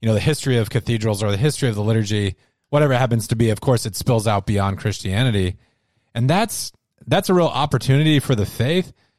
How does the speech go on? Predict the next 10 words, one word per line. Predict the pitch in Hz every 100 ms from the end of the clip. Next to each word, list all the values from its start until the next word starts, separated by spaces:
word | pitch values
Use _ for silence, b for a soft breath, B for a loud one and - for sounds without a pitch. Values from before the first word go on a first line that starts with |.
| _
And | - 131
so | 160
if | 135
we | 143
have | 107 160 170
that | 147 123 - _ _ -
spirit | - 160 147 120
simply | - 151 160 147
of | 131 110
rejection, | 110 90 104 117 - 165 165